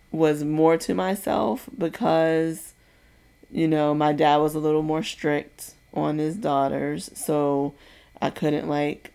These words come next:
you know, go and go with a cousin to the skating rink or go do this or go do that. I'd have to, like, really beg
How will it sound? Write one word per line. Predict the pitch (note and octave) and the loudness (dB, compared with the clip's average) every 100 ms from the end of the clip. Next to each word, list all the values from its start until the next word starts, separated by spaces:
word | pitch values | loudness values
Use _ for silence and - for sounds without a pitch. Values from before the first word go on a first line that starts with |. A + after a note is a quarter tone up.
| - | -8
you | D3+ | -6
know, | D3 C#3+ D3 | -4 -4 -4
go | D3+ D3+ D3 D3 D3 D3 - | -4 -2 0 0 0 -2 -6
and | D#3 D3 D3+ C#3+ C3 - - - _ _ _ _ - - | -6 -6 -6 -6 -8 -12 -20 -20 _ _ _ _ -14 -2
go | D3 | 0
with | D3 C#3+ | 2 0
a | D3 | -4
cousin | - D3 D3 D3 | -2 -2 -2 -6
to | - D3+ D3 D3 | -6 -4 -2 -2
the | D3+ D3+ D3 - | -2 -2 -4 -8
skating | - F3 E3 D3 C#3 | -8 -2 0 0 -4
rink | C#3+ C#3+ - | -6 -8 -10
or | B1+ - - - | -10 -8 -8 -4
go | D3 D3+ - | -2 0 -2
do | - E3 D#3+ | -4 -2 0
this | D#3+ D3+ - | 0 -2 -4
or | |
go | D#3 D3+ | -6 -4
do | D3+ D3+ | -4 -2
that. | D3+ D3 D3 | 0 0 0
I'd | |
have | D#3 D3+ | 0 -2
to, | - | -2
like, | C#3+ D3 - | -2 -2 -2
really | D3+ D#3 D#3+ D#3+ D#3 | -4 2 4 4 2
beg | C#3+ D3+ D3 F#3+ | 0 -2 -2 -4